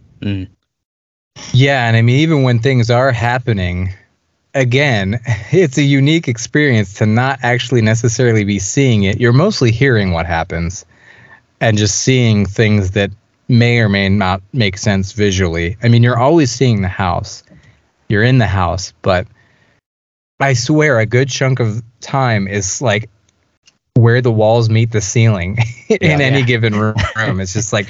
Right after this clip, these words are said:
Speaker 2: that's what we're looking at. Uh, so it is really strange. And yeah, the,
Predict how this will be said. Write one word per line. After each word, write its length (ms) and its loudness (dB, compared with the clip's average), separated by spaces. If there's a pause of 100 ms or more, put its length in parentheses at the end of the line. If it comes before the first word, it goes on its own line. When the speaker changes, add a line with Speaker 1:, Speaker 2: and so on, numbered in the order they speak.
Speaker 2:
that's 220 -2
what 140 -2
we're 120 -8
looking 380 -4
at. 160 -8 (580)
Uh, 400 0 (100)
so 160 -2
it 160 2
is 200 2
really 280 0
strange. 460 -2
And 160 2
yeah, 260 2
the, 200 -4